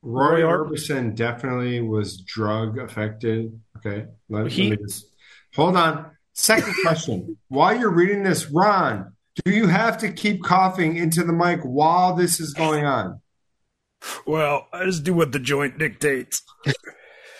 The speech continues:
Speaker 1: You could just hit mute.
Speaker 3: I could, but then we wouldn't have this wonderful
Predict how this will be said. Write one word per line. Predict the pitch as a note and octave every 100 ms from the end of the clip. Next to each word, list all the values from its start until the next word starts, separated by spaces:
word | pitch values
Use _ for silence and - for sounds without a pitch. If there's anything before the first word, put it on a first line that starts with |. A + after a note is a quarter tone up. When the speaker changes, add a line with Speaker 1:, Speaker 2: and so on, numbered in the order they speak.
| - - -
Speaker 1:
You | D#3+ E3
could | D#3 - A#3+
just | B3 G3
hit | G#3 E3
mute. | D3 E3 A3 G3 G3+ - - G#4 - D3 - D3+
Speaker 3:
I |
could, | - G#3 G#3 B2+
but | B2+
then | F3
we | F3
wouldn't | D3+ E3 D3
have | D3 C#3+
this | B2+ A#2
wonderful | D3+ D3 A#2+ B2 A#2